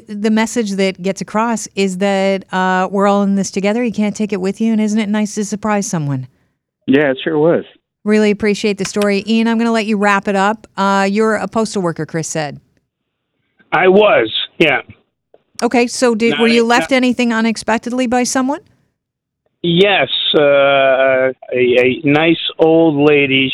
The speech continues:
Speaker 3: She was, at the time, she was seventy-three. Her name was Olga. She was a, uh, Holocaust survivor.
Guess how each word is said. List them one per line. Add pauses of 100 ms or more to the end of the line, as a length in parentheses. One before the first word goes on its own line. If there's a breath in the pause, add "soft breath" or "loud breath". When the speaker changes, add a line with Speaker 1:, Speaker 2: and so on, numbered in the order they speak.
Speaker 3:
She
was,
at
the
time,
she
was
seventy-three. (520 soft breath)
Her
name
was (120)
Olga. (1400)
She
was
a,
uh,
Holocaust
survivor.